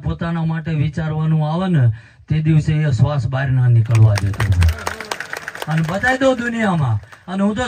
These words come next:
જગતને એવું કહું છું, ચમ કહી શકું કે મરદને ધૂણું છું, અને એ મરદ એવો છે કે હાલે, હાલે મારા મિલકતમાં ક્યાંય તાળું નથી ભાઈ.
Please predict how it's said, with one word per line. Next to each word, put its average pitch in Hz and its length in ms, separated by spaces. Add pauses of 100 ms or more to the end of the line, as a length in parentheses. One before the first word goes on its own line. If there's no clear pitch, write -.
જગતને 262 460
એવું 262 260
કહું 247 260
છું, 190 220 (460)
ચમ 254 260
કહી 254 240
શકું 190 380 (520)
કે 156 60 (100)
મરદને 240 440 (120)
ધૂણું 233 380
છું, 208 160 (180)
અને 180 140
એ 208 220
મરદ 233 320 (200)
એવો 277 240 (160)
છે 208 140 (560)
કે 175 80
હાલે, 202 420
હાલે 202 360 (160)
મારા 214 340 (160)
મિલકતમાં 185 680
ક્યાંય 165 300
તાળું 143 340
નથી 117 360
ભાઈ. 85 180